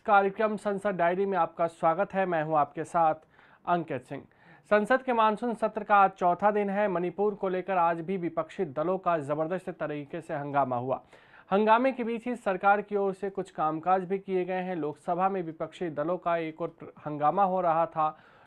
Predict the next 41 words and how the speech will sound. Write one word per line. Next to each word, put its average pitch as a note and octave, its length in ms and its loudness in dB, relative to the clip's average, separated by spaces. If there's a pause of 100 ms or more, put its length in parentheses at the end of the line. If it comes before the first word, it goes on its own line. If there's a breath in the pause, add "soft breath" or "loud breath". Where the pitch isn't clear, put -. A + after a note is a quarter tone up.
तो A#3 40 -2
वहीं A#3 220 2
दूसरी G#3 360 0
ओर G3+ 200 0
केंद्रीय F3+ 360 -2
सहकारिता E3 640 0
मंत्री D#3+ 340 -4
अमित D3+ 240 -6
शाह F#3+ 240 -2
ने E3+ 220 -4 (420 loud breath)
बहुराज्य F#3+ 680 4
सहकारी E3+ 680 0
सोसाइटी E3 560 -4
संशोधन E3 560 -8
विधेयक D#3 380 -6
दो D#3 100 -4
हज़ार D3 200 -4
बाईस C#3+ 320 -4
को D#3+ 120 -14
पेश D#3 300 -8
किया D#3 320 -2 (360 loud breath)
और F3+ 180 6
इस F#3 120 -2
पर F#3+ 160 -4
चर्चाओं D#3+ 480 -2
का D#3+ 120 -2
जवाब C#3 420 0
भी E3+ 100 -2
दिया। C#3 240 -6 (420 soft breath)
शाह A#3+ 200 6
ने A#3+ 100 -2
कहा G#3+ 280 2
कि G#3+ 140 -6
हम F#3+ 200 0
इस F#3+ 400 -6
साल F#3+ 300 4 (300 loud breath)
विजयादशमी E3 840 0
या F#3 100 0
दिवाली D#3 400 0
से F#3 200 -8
पहले E3+ 360 -4